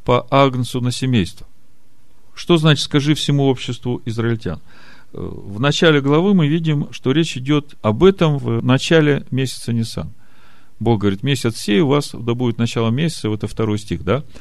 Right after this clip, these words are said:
То есть весь устав праздника Песах дается, ну, скажем, накануне праздника Нисан, после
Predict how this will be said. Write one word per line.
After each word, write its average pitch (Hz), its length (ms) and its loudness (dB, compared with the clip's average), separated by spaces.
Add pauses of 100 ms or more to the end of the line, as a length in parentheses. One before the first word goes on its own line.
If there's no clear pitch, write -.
(260)
То 147 120 4
есть 135 200 0 (140)
весь 160 280 6
устав 135 300 4
праздника 120 460 2
Песах 175 380 2
дается, 147 580 4 (480)
ну, 143 140 -2
скажем, 120 320 2
накануне 123 480 6
праздника 101 460 2
Нисан, 160 380 2
после 127 520 0